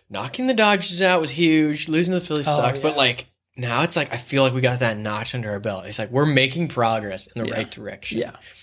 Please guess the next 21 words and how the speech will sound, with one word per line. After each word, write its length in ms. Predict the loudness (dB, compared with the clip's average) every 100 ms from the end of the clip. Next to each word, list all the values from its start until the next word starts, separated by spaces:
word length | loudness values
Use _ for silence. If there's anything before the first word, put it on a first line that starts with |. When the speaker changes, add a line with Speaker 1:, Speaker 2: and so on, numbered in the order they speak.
| -20 -6
Speaker 1:
I 40 | 0
mean, 240 | 2 2
Mets, 520 | 2 2 0 -2 -2 -6 _ _ _ 0
Dodgers, 600 | 2 2 -2 -8 -10 -10 -4
knocked 400 | 2 2 0 -4
'em 100 | -2
both 220 | -2 -2
out. 340 | -4 -4 -8 -20 _
Huge, 560 | -8 2 4 4 2
titanic, 800 | 0 -2 -2 0 2 2 0 -2
big 220 | 0 0 2
market 440 | 2 2 -2 -6
teams. 580 | -4 -2 -2 -4 -6 -10 -12 _ -4 -2 -4 _ _ -8
Speaker 2:
Dis- 200 | -6 -2
Speaker 1:
had 140 | 0 2
a 40 |
hundred 600 | 2 2 2 2 0 -2 _ -4
plus 280 | 0 0 -2
wins. 540 | -4 0 0 0 -2
Like 80 | -2
Speaker 2:
destroyed, 840 | -2 -2 2 4 4 2 -2 -4